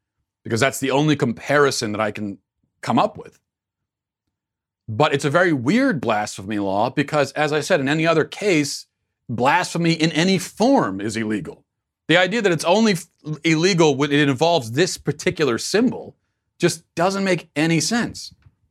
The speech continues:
So if you're gonna advocate for these laws, you may as well go all the way,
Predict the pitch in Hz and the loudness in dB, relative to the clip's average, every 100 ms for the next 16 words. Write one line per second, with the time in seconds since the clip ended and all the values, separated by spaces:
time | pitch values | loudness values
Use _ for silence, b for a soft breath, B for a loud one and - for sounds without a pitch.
0 | _ _ _ _ _ _ _ _ - 175 | _ _ _ _ _ _ _ _ 0 2
1 | - 175 226 151 160 202 202 175 151 151 | 2 2 2 2 -2 -2 -2 -2 -2 -2
2 | 139 156 233 180 135 160 139 143 220 214 | 0 2 2 2 0 2 2 2 2 2
3 | 156 208 220 139 175 190 180 175 131 165 | 2 2 2 2 2 4 4 2 2 2
4 | 220 175 147 160 | 4 4 2 0